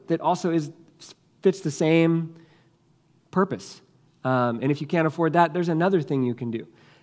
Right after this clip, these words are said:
And a tenth of an ephah of flour is something that everybody would have had. Um, I did <laughs> a little research. Wikipedia says that a tenth of an ephah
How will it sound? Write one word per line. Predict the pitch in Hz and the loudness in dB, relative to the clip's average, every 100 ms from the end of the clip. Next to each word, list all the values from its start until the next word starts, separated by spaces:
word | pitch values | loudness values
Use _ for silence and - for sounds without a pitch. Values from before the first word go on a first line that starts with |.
| _ 143 | _ -2
And | 135 | -2
a | |
tenth | 131 185 190 | 0 0 2
of | 185 | 2
an | 151 | 0
ephah | 143 147 147 | 0 -2 -2
of | 127 123 | -4 -6
flour | - 151 139 113 110 - - | -2 0 2 0 -4 -12 -12
is | 123 | -8
something | 151 139 131 | -4 -2 -2
that | 123 123 | -4 -4
everybody | 135 123 127 123 | -4 -2 -2 -2
would | 113 | -2
have | 110 | -4
had. | 104 110 117 139 _ _ _ - | -6 -10 -12 -18 _ _ _ -8
Um, | 117 110 104 101 117 - | -6 -4 -6 -10 -14 -8
I | |
did | 113 127 - | -4 -4 -4
<laughs> | - | -8
a | |
little | 113 - 120 | -8 -4 -4
research. | 110 117 - 120 - - - - - | -2 -4 -4 -8 -10 -20 -20 -12 2
Wikipedia | 165 196 - 160 160 175 | 4 4 4 6 8 6
says | 170 147 135 | 4 2 2
that | 127 | -2
a | |
tenth | 113 143 139 | -2 -4 -2
of | 147 | -2
an | 131 | -2
ephah | 120 123 135 | -4 -4 -4